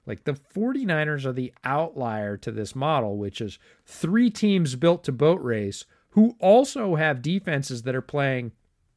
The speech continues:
surprisingly well in terms of the Bengals and certainly the Chiefs in the second half of the season. Look, we know the Rams have pushed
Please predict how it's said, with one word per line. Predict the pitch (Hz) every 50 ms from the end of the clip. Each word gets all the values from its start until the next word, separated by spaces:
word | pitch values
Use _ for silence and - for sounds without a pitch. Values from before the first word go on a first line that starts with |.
| _
surprisingly | - - 123 - - 123 123 127 135 123 139 143 127 127 123
well | 120 110 107 107 110 113 120
in | 120 113 107 104 _
terms | - 113 110 110 110 104 110
of | 107
the | 104
Bengals | 98 113 113 113 110 107 110 110 110 107 104 - - _ - _ _ _ _ _
and | 98 110 110 104 95 - - _
certainly | - - 117 90 95 110 110
the | 101 101
Chiefs | - - - - 120 117 107 - -
in | 113
the | 107 101
second | - - 113 101 - 110
half | 110 110 107 98
of | -
the | - 98
season. | - - 120 107 104 107 104 104
Look, | 107 113 110 - _ _ _ _ _ _ _ _
we | - 131 120
know | 113 113 117 120 120 113
the | 107 110
Rams | 107 101 107 107 107 107 107 104 -
have | - 107 95 - -
pushed | - 127 110 - -